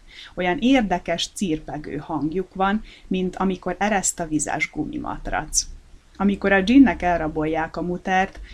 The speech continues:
mindenféle vicces dolgokat csináltatnak vele. Kezdődik ekképp a kötet bevezetője, amelyből már sejthető, hogy ezúttal nem a keleti mesékből ismert,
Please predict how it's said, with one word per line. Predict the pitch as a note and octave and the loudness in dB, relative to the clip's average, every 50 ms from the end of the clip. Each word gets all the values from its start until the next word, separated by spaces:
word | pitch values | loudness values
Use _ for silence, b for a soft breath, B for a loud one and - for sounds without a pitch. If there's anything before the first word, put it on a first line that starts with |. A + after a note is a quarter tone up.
| B B | B B
mindenféle | B A3+ C4 B3+ A3 F#3 F#3 F3+ - G3 F3 F3+ F3+ | B 8 8 8 8 6 2 0 0 0 2 2 2
vicces | F3+ F#3 F#3+ F#3 - - - D#3 D#3 | 2 2 0 -4 -4 -6 -6 -4 -4
dolgokat | D3 E3 D3 A#2+ C#3+ - G#2+ - - - D3+ - | -4 -4 -4 -4 -6 -8 -10 -8 -8 -8 -8 -8
csináltatnak | - - - F2+ D2 D#2+ - - - - - - - C#3+ A2 D3+ - | -10 -8 -8 -6 -6 -6 -8 -8 -8 -8 -8 -8 -6 -6 -6 -6 -4
vele. | B2+ - F#2 F#2 - - - - - - - - - - - b b b b b b b | -4 -4 -2 -2 -4 -6 -6 -10 -18 -20 -20 -20 -20 -20 -20 b b b b b b b
Kezdődik | - B3 D4 D4 B3 F#3 D#3 D3 - - | 4 4 4 4 2 0 0 0 -4 -2
ekképp | - F3 G3 - - G3 G3 - | -2 -2 -2 0 0 0 0 0
a | - F#3 | -2 -4
kötet | - - F3 E3 - - A#2+ - | -4 -4 -4 -4 -4 -6 -6 -6
bevezetője, | - - C3 C#3 C#3+ D#3 D#3+ E3+ D#3+ - - F#3 E3+ E3+ F3 F3 F#3+ G3 B B B B | -4 -2 -2 0 0 0 0 -2 -2 -4 -6 -6 -6 -4 -2 -2 -2 -2 B B B B
amelyből | B - F#3+ G3 F#3+ F#3 F3+ F3+ F#3 F3+ | B 0 0 2 2 0 0 0 -2 0
már | F3+ F3+ E3+ E3+ | 0 0 -2 -2
sejthető, | E3 - - - E3 D#3 D#3 D#3+ - - F3+ F3 - F#3+ F#3 F#3+ - B B B B B | -2 0 -2 -2 0 -2 -6 -6 -6 -6 -6 -2 2 4 4 4 2 B B B B B
hogy | B G#3 G#3 | B 0 4
ezúttal | C4+ D4+ D4+ D4+ C4+ - - A3+ A3 A3 G#3 | 4 6 6 6 6 6 6 6 6 6 8
nem | G#3+ A#3 A3+ G#3 | 8 6 6 6
a | F#3+ - | 4 2
keleti | - A3 F#3+ E3+ D#3 D#3 - D#3 | 2 2 2 2 2 0 -2 -2
mesékből | D3+ D#3 D#3 D#3 - - - E3 D#3 - D#3+ E3+ D#3+ | 0 0 0 0 0 -2 -2 -4 -4 -4 -4 -4 -4
ismert, | D#3+ D#3+ - - - F3+ E3+ F3 F3+ - - | -4 -6 -6 -8 -6 -4 -2 -2 -2 -4 -6